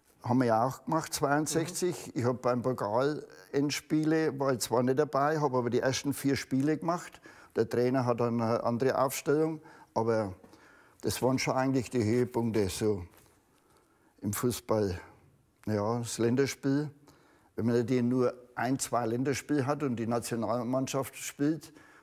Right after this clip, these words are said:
Speaker 1: dann läuft schon hin in der Rücken der Schweiß runter, so Schweißtropfen. Das ist schon eine Ehre. Wenn man natürlich hundert Länderspiele hat,
Speaker 2: Ja, ja,
Speaker 1: äh,
Speaker 2: dann ist irgendwann mal
Speaker 1: ne? Aber das ist schon Höhepunkte. Ja, ich bin auf der lustigen Seite und ich muss sagen,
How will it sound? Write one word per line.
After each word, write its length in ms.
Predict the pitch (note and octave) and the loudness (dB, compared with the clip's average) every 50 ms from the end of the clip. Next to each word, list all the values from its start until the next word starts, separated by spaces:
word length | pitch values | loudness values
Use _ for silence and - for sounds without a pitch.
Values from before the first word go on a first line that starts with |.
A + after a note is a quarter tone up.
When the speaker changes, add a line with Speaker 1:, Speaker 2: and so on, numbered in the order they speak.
| _ _ | _ _
Speaker 1:
dann 120 | E2 G#2 A2 | -4 -2 0
läuft 280 | A#2 B2 A2 - - | 0 0 0 -2 -6
schon 160 | - - A#2+ | -2 -2 0
hin 260 | A2+ C3 C3+ C#3+ C#3+ C3 | 0 0 0 0 -2 -2
in 140 | A#2 A#2 | 0 0
der 100 | A2+ A2+ | 0 0
Rücken 240 | A2+ B2+ A2 C3 B2+ | 0 -2 -4 -2 -2
der 140 | A#2 A#2+ A2 | 0 0 -2
Schweiß 500 | - - A2 G#2+ A#2+ B2 A2+ - - C#3+ | -2 -6 -2 0 0 0 0 -2 -4 -2
runter, 280 | C#3+ C#3+ D3 C3+ A#2 G2 | -2 0 0 0 -2 -2
so 200 | - - A2 G#2 | -4 -6 -6 -6
Schweißtropfen. 800 | - A#3 - A2 A2 A2 A2 - - G#2 A2+ F#2 - - F#2 G2+ | -6 -6 -4 -2 -2 -2 -2 -4 -6 -6 -6 -6 -6 -10 -10 -6
Das 100 | F#2+ G#2+ | -4 -4
ist 80 | G2+ - | -4 -2
schon 140 | - C3 C#3 | -2 0 0
eine 80 | A2+ | 0
Ehre. 400 | - C3+ C#3 C3 B2 A#2 A2+ F2 D#2+ - - - - - - - - - - - _ _ - _ - | 0 0 0 0 2 0 0 -2 -4 -8 -18 -20 -20 -20 -20 -20 -20 -20 -20 -20 _ _ -20 _ -6
Wenn 100 | - A2 | -2 -2
man 120 | A2 A2+ | 0 0
natürlich 340 | A2+ G#2+ G2+ A#2 A#2 A2+ G2 | 0 0 0 0 0 0 0
hundert 280 | G#2 B2+ C3+ C3+ B2+ B2+ | 0 2 2 2 2 2
Länderspiele 640 | C3 B2+ B2+ C3 B2 - - - C3+ B2+ B2 A2 | 0 -2 0 0 -2 -4 -4 -4 0 2 2 2
hat, 140 | A#2 B2+ A#2+ | 0 -2 -2
Speaker 2:
Ja, 100 | C#3+ D3+ | -2 -2
ja, 140 | D3+ D#3 D#3+ | -2 -2 -2
Speaker 1:
äh, 40 | D3 | -2
Speaker 2:
dann 160 | C#3 C3+ C#3 | -4 -4 -4
ist 160 | C#3 C3+ - D3+ | -6 -6 -4 -6
irgendwann 340 | C#3 C#3+ C#3+ C#3 C3+ C3+ | -4 -4 -4 -4 -4 -4
mal 300 | C#3 C#3 C#3 C#3 C#3+ C#3+ C3+ | -4 -4 -4 -6 -6 -8 -6
Speaker 1:
ne? 260 | - A#2 B2 B2+ - - - - - - - _ _ | -4 -4 -4 -4 -4 -8 -16 -20 -20 -20 -20 _ _
Aber 220 | - G#2 A2 A2+ G#2+ | -4 0 0 0 0
das 220 | B2+ B2+ - - | 0 -2 -2 -4
ist 120 | B2+ A#2 - | -4 -4 -4
schon 340 | - B2+ A#2+ A#2 A#2 G#2 F#2+ - - - - | -2 0 0 0 0 -2 -6 -10 -16 -20 -8
Höhepunkte. 640 | - - C3 C3 A#2 F#2+ - A#2 A#2+ A#2 G#2+ G#2 F2+ F2 - - - - - - - - - - - - - - - - - _ | -2 0 2 2 2 0 -2 -4 -2 -2 -2 -2 -4 -6 -10 -20 -20 -20 -20 -20 -20 -20 -20 -20 -20 -20 -20 -20 -20 -20 -10 _
Ja, 400 | - D3 C3+ A2+ A#2 B2+ C3 B2+ | 0 2 2 4 4 4 4 4
ich 180 | B2 A#2 A2 F#2 - - - - - - _ | 2 2 -2 -6 -10 -14 -14 -16 -20 -16 _
bin 120 | - D#3+ D#3+ | -2 2 2
auf 140 | D#3+ D3 - | 2 2 2
der 120 | D#3 C#3+ | 0 0
lustigen 440 | C3+ D#3+ D#3 - - D#3 B2 C#3 C3+ | 2 0 0 0 -2 -2 0 0 -2
Seite 600 | A#2 - C3 B2 C#3+ D#3+ E3+ E3+ F3 E3+ D#3 C3+ - - - _ _ _ _ _ _ _ _ | 0 0 0 0 2 2 2 0 0 -2 -2 -4 -10 -16 -20 _ _ _ _ _ _ _ _
und 100 | - B2+ | -2 0
ich 60 | C3 B2+ | 0 2
muss 200 | B2+ B2+ A#2+ - | 2 0 0 0
sagen, 400 | - B2 B2+ B2+ C3+ C3+ C3 | 0 0 0 0 -2 -4 -6